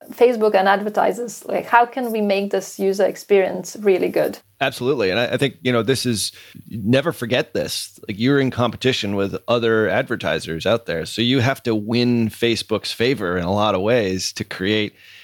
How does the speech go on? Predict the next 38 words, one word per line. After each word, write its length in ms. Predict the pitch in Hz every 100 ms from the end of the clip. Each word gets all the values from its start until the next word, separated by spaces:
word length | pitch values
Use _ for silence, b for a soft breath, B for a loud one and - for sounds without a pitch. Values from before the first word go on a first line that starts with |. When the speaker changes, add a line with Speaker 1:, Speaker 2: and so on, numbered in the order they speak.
| B
Speaker 2:
you 80 | 95
know, 80 | 95
this 260 | 107 107
great 280 | - 110 107
user 380 | 90 117 98 101
experience 680 | 85 - 135 131 110 104 -
and 240 | 101 95 -
alongside 800 | 78 98 101 104 - 151 160 123
what 140 | 110
they're 160 | - 107
already 220 | 113 107
doing 280 | 95 117 110
inside 340 | 98 98 95 85
the 60 |
platform. 500 | 80 120 - - -
Your, 240 | 95 104 -
your 180 | - 110
ad 260 | 90 110 110
is 140 | 92
just 220 | 101 -
an 40 | 98
extension 600 | - - 104 98 101 95
of 320 | 87 110 104
the 80 | -
platform. 600 | 110 120 113 92 85 80 b b b b b -
And, 320 | 76 82 85 -
you 120 | - 90
know, 60 |
the 60 | 92
Facebook 400 | 85 82 104 -
auction 320 | 95 - 101
system 380 | - 90 - 101
is, 180 | 95 - - -
a 80 | -
lot 160 | 180 165
of 80 | - -
people, 240 | 147 123
like, 160 | 117